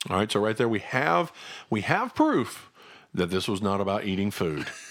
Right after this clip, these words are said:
'Cause Peter just said that God showed him. It took him a little while to work it out,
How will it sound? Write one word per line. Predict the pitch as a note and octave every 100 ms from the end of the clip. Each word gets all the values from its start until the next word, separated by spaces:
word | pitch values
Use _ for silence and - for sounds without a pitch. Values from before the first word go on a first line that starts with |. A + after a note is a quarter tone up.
| - -
'Cause | - G2 -
Peter | C3 B2+
just | A#2 C#3 -
said | - G#3 C3 G2
that | G#2 F#2+
God | B2+ F3 F#3+
showed | - A#3 F#3
him. | A#2+
It | A2
took | C4 B3+
him | A#3
a |
little | A#3 G#3+
while | G#3
to | G3
work | F3 F#3
it | E3
out, | G#2+ G2